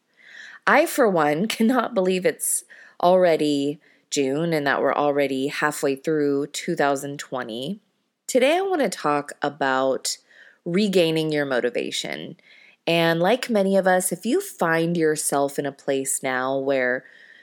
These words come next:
you don't even know where to begin with restarting on your goals, your personal development, bettering yourself in your life, or just getting back on track with basic habits and routines,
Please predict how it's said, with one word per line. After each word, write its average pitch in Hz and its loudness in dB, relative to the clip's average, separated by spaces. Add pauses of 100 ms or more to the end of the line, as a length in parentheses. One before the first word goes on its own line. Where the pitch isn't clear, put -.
(200)
you 220 2
don't 277 2
even 196 2
know 160 4
where 156 4
to 143 0
begin 143 -2 (400)
with 180 2
restarting 170 2 (140)
on 143 -4
your 131 -8
goals, 170 2 (280)
your 135 -4
personal 135 -6
development, 165 0 (120)
bettering 170 0
yourself 160 -2
in 135 -6
your 131 -8
life, 170 0
or 139 -2
just - -4
getting 165 -4
back 131 -2
on 135 -6
track 135 -2
with 123 -2 (520)
basic 175 2
habits 143 -2
and 139 -4
routines, 143 -6